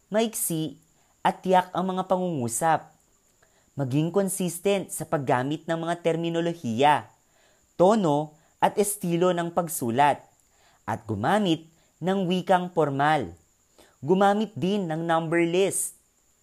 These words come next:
Kailangan din ng mga grapikong ilustrasyon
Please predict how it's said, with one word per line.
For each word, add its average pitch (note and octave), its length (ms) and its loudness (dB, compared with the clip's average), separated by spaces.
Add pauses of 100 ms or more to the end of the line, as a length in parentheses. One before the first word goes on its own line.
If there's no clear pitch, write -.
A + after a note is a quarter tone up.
(360)
Kailangan B2 600 -2
din D#3+ 320 -2 (160)
ng F3 160 -6
mga F#3 240 -2
grapikong E3 640 2
ilustrasyon E3 800 -2